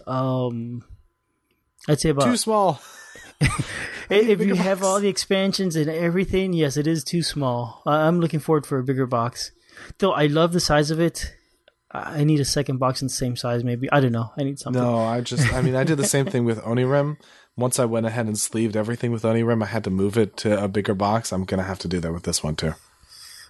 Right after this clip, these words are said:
Speaker 1: Uh, I fit everything into one box. With
Speaker 2: In
Speaker 1: sleeves.
Speaker 2: Onirim?
Speaker 1: No,
Speaker 2: Oh.
Speaker 1: into Hostage Negotiator.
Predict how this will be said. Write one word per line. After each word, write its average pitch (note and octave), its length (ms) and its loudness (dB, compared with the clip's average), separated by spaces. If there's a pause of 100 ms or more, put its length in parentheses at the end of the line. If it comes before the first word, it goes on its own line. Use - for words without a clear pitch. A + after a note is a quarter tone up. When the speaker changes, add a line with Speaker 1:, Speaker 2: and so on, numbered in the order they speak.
Speaker 1:
Uh, C#3+ 260 2
I E3 160 0
fit A3 200 -2
everything B3 360 2
into G3 200 2
one F3+ 160 2
box. F#3 360 -2 (960)
With G3 180 0
Speaker 2:
In - 60 -4
Speaker 1:
sleeves. F3 360 0
Speaker 2:
Onirim? - 40 -12 (720)
Speaker 1:
No, F#3 180 2
Speaker 2:
Oh. - 20 2
Speaker 1:
into D#3 280 -2
Hostage D#3 280 -2
Negotiator. C#3 520 -2